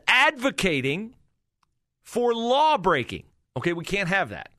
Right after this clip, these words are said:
So we can't have exaggeration. That doesn't get us anywhere. And we can't advocate for law breaking. We can't advocate for the means justify the ends because there's no consistency in that.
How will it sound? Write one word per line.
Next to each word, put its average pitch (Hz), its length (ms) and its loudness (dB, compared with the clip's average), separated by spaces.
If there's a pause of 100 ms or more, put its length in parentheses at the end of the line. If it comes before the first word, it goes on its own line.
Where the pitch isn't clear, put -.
So 127 120 -8
we 127 60 -6
can't 220 220 -2
have 233 140 0
exaggeration. 208 1120 0
That 143 100 0
doesn't 208 180 -2
get 220 140 0
us 202 100 -2
anywhere. 175 480 0 (500)
And 233 200 0
we 262 120 -2
can't 311 380 0
advocate 269 760 0 (100)
for 240 240 -4
law 311 400 0
breaking. 170 400 0
We 156 100 -6
can't 233 320 -4
advocate 196 540 -2
for 180 340 -6 (160)
the 143 160 -4
means 156 880 -4 (320)
justify 135 1000 -2
the 127 300 -8
ends 98 420 -8 (300)
because 220 800 -2 (1120)
there's 101 140 -12
no 127 100 -6
consistency - 840 -8
in - 100 -20
that. - 120 -20